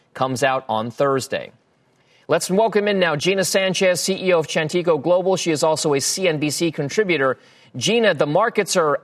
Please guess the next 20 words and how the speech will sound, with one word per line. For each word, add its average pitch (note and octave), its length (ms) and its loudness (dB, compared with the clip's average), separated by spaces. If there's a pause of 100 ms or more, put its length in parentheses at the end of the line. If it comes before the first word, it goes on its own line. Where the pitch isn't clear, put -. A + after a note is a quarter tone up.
at G3+ 200 0
or A#3+ 100 2
near G3+ 220 2
record E3+ 360 -2
highs. A#2 600 -2 (320)
Is D#3+ 160 0
there D#3+ 220 0 (140)
anything G#3+ 520 0
that D#3+ 160 0
can D3 140 -4
take - 340 -4
this E3 260 -2
market D#3+ 400 -2
down, D3 360 0
even G3 280 -2
with G3 160 0
a G3 80 -2
surge G#3 300 0
in F#3+ 140 0
covid? A3+ 600 -2